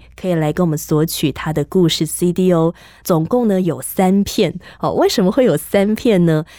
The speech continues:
因为其实在十几年前的时候，温妈妈就有上过《云彩飞扬》这个节目，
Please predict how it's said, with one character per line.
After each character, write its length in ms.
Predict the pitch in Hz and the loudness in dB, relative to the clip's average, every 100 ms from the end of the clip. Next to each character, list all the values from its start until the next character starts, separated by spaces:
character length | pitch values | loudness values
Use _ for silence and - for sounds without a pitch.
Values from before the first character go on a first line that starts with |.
| - | -8
因 80 | 220 | -2
为 80 | 247 | -2
其 160 | - | 2
实 80 | 180 | 2
在 160 | 175 196 | 2 0
十 180 | - 202 | 0 0
几 140 | 175 | 0
年 240 | 156 147 | 0 0
前 180 | 165 156 | -2 -2
的 120 | 156 | -2
时 160 | 160 160 | 0 -2
候， 280 | 160 175 156 | 0 0 2
温 160 | 185 | 2
妈 140 | 202 190 | 0 0
妈 240 | 190 180 | 0 -2
就 160 | 180 175 | -2 -2
有 120 | 135 | -2
上 300 | - 185 165 | -2 0 0
过 300 | 165 160 143 - | 2 0 0 -2
《云 160 | 170 | -2
彩 220 | 180 160 139 | 0 -4 -4
飞 120 | 175 | -2
扬》 140 | 156 | -2
这 120 | 156 | -4
个 80 | 165 | -6
节 220 | 147 147 | -4 -4
目， 220 | 139 156 | 0 -2